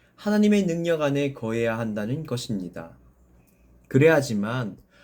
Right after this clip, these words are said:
어둠 가운데 빛으로 살아갈 수 있으며 또한 낙심하지 않을 수 있습니다.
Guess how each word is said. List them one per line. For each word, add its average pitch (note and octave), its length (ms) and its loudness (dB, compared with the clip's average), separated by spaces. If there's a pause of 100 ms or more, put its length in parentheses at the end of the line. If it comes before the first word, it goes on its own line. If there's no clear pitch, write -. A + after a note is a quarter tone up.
(160)
어둠 F3 360 0
가운데 A2 800 0
빛으로 B2+ 640 -4
살아갈 C#3+ 460 -4
수 D3 160 -4
있으며 G#2 560 -2 (340)
또한 A2+ 460 0 (580)
낙심하지 C#3 840 -2
않을 G2 240 -6
수 A#2 160 -8
있습니다. F#2 720 -12